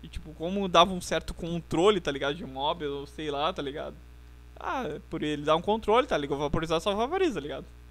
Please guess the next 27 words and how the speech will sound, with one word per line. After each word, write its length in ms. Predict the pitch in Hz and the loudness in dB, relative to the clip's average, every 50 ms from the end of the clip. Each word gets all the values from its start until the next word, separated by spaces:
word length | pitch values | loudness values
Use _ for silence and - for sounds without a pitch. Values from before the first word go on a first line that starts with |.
| - - - - - - | -20 -20 -20 -20 -16 -14
O, 40 | 147 | -10
o, 1000 | 151 139 139 147 151 151 143 135 135 156 143 143 139 143 143 135 135 139 143 143 147 | -6 -4 -2 0 0 0 -2 -2 -4 -6 -8 -10 -10 -12 -12 -12 -12 -10 -10 -10 -12
o 40 | |
sobrecarga 540 | - - 165 - 151 151 - 143 143 156 160 | -10 -10 -6 -6 -6 -4 -2 -4 -2 -2 -4
dá 160 | 156 170 170 | -4 -4 -4
um 120 | 180 196 208 | -4 -6 -4
controle 500 | - 208 196 - - - 196 220 214 190 | -6 -6 -6 -4 0 2 2 2 2 0
de 100 | 175 247 | -6 -6
grupo, 240 | - - 196 233 208 | 0 0 0 0 0
sei 160 | - - 135 | -4 -4 0
lá, 160 | 131 143 160 | 0 0 0
espalha 300 | 165 - - 151 139 147 | 0 -2 -4 -6 -6 -6
os 60 | 175 | -6
mobs, 340 | - 147 170 170 170 143 - | -6 -6 -6 -6 -8 -12 -12
sei 160 | - - 190 | -8 -8 -4
lá, 120 | 196 185 165 | -2 -2 -2
eles 140 | 147 - | -2 -6
tinham 140 | - - 170 | -10 -12 -10
uma 180 | 170 165 160 156 | -8 -6 -4 -2
outra 200 | 151 165 165 180 | -2 -2 -2 -6
ideia 420 | 170 175 156 160 190 214 262 311 | -4 -2 -2 -2 -2 -2 -4 -4
e 80 | 330 330 | -6 -6
foram 220 | - - 277 277 | -4 -6 -6 -6
pra 80 | 277 294 | -8 -12
outro 100 | - - | -10 -10
caminho, 280 | 294 277 233 180 143 | -10 -10 -10 -12 -12
né? 80 | 147 - | -14 -16